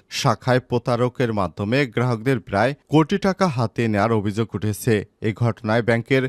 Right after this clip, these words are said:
ক্যাশ কর্মকর্তাকে জোনাল কার্যালয়ে ক্লোজড এবং ম্যানেজার সহ দুই কর্মকর্তাকে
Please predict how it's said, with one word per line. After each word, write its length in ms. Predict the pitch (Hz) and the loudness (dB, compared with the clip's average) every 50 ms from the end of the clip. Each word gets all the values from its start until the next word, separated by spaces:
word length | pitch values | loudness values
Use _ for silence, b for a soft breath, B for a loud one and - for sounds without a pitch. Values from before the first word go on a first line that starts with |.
| - _ _ | -6 _ _
ক্যাশ 220 | - 147 147 - - | 4 4 4 4 0
কর্মকর্তাকে 840 | - - 156 143 131 143 151 147 - 139 110 - - 98 - - 139 131 120 - | -2 0 2 2 2 0 -2 0 0 -2 -2 0 -4 -6 -4 0 0 0 0 0
জোনাল 340 | - 120 117 120 123 123 123 120 - _ _ | -2 -2 0 2 2 2 2 0 -6 _ _
কার্যালয়ে 580 | - 151 143 143 139 - 190 185 180 156 110 117 143 - _ | 4 4 4 4 4 0 0 0 2 2 2 2 0 -2 _
ক্লোজড 420 | _ 135 131 135 139 139 - - - | _ 0 2 2 0 0 -4 -6 -4
এবং 260 | 110 104 90 104 120 131 143 147 147 _ _ - | -4 -2 0 2 0 0 0 -4 -8 _ _ 0
ম্যানেজার 480 | 117 135 143 151 165 180 175 196 190 170 | 4 4 4 4 2 2 2 0 0 0
সহ 140 | - 196 180 | 0 -2 -2
দুই 200 | 156 117 131 127 | 0 0 -2 -2
কর্মকর্তাকে 840 | 123 - 123 113 107 120 127 - - 110 - - - 98 - - 135 | 2 2 2 2 2 0 -2 -2 -2 -6 -6 -4 -8 -8 -2 0 0